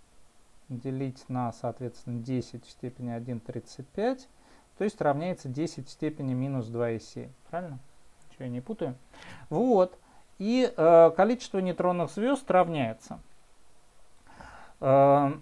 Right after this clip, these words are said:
n тот на десять минус два и семь. То есть нейтронные звезды, как вы видите, составляют там несколько тысячных,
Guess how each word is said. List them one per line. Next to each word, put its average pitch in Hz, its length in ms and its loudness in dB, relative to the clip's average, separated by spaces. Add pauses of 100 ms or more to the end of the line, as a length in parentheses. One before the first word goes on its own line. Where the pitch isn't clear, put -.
(280)
n 160 220 -2
тот 156 420 0 (720)
на 131 480 0 (180)
десять 135 540 -4
минус 131 280 -4
два 131 260 0
и 110 80 0
семь. 123 420 -6 (1000)
То - 40 -4
есть 131 120 -8
нейтронные 165 460 0
звезды, 220 320 -2
как - 200 -6
вы 160 80 -2
видите, 170 420 -8
составляют 147 800 0
там 127 260 -8
несколько 135 380 -8
тысячных, - 580 -10